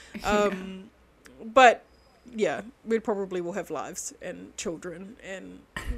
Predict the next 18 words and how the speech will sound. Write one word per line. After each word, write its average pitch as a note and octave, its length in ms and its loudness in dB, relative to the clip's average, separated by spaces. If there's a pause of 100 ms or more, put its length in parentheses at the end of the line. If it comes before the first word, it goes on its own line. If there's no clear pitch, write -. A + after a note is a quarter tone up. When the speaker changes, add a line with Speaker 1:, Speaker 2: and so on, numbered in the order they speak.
Speaker 2:
things F#3 500 -12
that F3+ 240 -8
don't G3+ 300 -2
revolve A3 440 -2
around A#3 460 2
<laughs> - 600 -8 (100)
sixty-year-olds C4+ 1040 2 (120)
fucking B3 480 -2
on D4 180 0
television. A#3 760 4 (460)
Speaker 1:
I C4+ 120 -6
just C#4+ 340 -10
wanna B3+ 280 -10
see B3 300 -12
them A#3+ 420 -16
kiss - 480 -12
one B3 340 -10
time A3+ 440 -10